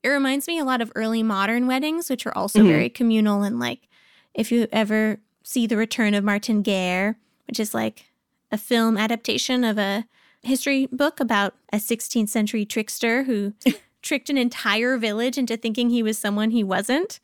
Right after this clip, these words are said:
Speaker 2: Oh, this sounds good.
Speaker 1: It's super good. You've gotta watch it.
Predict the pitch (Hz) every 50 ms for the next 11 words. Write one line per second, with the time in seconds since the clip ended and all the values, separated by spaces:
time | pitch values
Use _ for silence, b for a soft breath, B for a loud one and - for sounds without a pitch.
0 | _ _ _ _ 262 277 330 381 320 214 160 156 - - 262 - - 392 381 339
1 | - - 190 220 302 427 339 190 131 - - 220 226 - - - - - - 240
2 | 233 240 226 - 220 214 214 202 208 208 208 214 208 202 202 202 196 190 196 190
3 | 196 180 196 190 - 107 107 - 202 202 - - 214 - - 82 78 - -